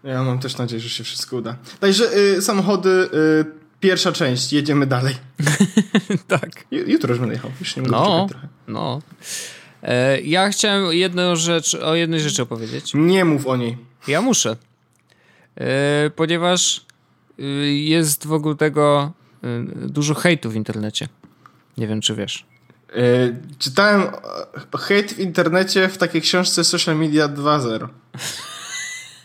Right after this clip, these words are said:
Speaker 2: Pozdrawiamy Miki. E, otóż, y, ja mam zweryfikowane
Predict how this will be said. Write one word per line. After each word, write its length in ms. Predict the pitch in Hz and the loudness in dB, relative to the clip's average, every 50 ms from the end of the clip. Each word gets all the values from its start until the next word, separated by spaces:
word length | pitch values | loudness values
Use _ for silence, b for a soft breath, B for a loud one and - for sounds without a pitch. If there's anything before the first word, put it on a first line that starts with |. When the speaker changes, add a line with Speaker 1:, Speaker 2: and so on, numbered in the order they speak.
| B _ _ _ - 415 - _ _ _ 403 403 _ _ _ - _ _ _ _ _ _ _ _ _ _ _ _ _ _ _ _ _ B B B B B B B B B B | B _ _ _ -10 -10 -10 _ _ _ -10 -10 _ _ _ -20 _ _ _ _ _ _ _ _ _ _ _ _ _ _ _ _ _ B B B B B B B B B B
Speaker 2:
Pozdrawiamy 640 | _ - 139 139 131 135 143 139 147 143 139 135 131 | _ -2 -2 0 2 2 2 4 4 4 4 4 4
Miki. 420 | 131 131 127 127 - - 180 196 - _ _ _ _ B B B B B B B B B B B B B B B B _ - | 4 2 2 0 -2 -6 -6 -6 -6 _ _ _ _ B B B B B B B B B B B B B B B B _ -4
E, 520 | - 139 143 147 156 151 156 156 160 156 143 - _ _ _ _ _ _ _ - _ _ 123 131 | 0 2 2 4 4 4 6 4 4 2 -2 -10 _ _ _ _ _ _ _ -20 _ _ -4 -2
otóż, 560 | 135 160 156 156 - 180 170 - - - - - _ _ _ 147 | 0 0 0 2 2 2 4 4 2 2 0 -4 _ _ _ -2
y, 340 | 151 156 160 165 170 165 165 | -2 0 2 4 4 6 6
ja 120 | 170 170 175 | 6 6 6
mam 200 | 175 175 180 175 | 6 6 6 4
zweryfikowane 840 | 160 156 170 175 160 - 170 160 - 156 151 151 151 151 151 151 | 4 4 2 2 2 0 0 2 2 2 4 4 4 4 2 2